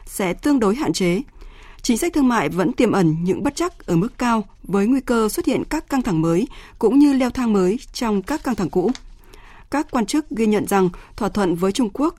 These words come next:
sẽ vẫn duy trì một tỷ lệ lớn các loại thuế quan và nhiều công ty đã phải điều chỉnh hoạt động sản xuất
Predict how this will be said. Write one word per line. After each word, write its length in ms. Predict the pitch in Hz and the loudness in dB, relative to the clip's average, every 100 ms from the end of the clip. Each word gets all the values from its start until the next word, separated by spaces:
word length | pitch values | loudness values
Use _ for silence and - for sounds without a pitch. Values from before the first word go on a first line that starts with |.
| - | -12
sẽ 240 | - 208 | -8 -6
vẫn 220 | 190 - | -2 -2
duy 160 | - 294 | 2 0
trì 300 | - 214 175 | 2 2 2
một 200 | 170 170 - | 2 -2 -2
tỷ 180 | 220 180 | 2 4
lệ 120 | 170 | 4
lớn 300 | 165 175 220 - - - | 2 2 0 -4 -14 -8
các 140 | 302 | -4
loại 200 | 254 117 | -2 -4
thuế 180 | - 180 | -2 -4
quan 260 | 208 240 214 - - - | 0 0 -2 -6 -20 -2
và 100 | 220 | 4
nhiều 180 | 214 | 4
công 160 | 202 247 | 4 2
ty 240 | 254 247 | 2 0
đã 140 | 196 185 | 0 -2
phải 180 | - 170 | -2 0
điều 160 | 190 | 0
chỉnh 200 | - 190 | 4 2
hoạt 180 | 160 170 | 2 -2
động 160 | 180 180 | -4 -4
sản 160 | 180 | -6
xuất 220 | 151 285 | -4 -4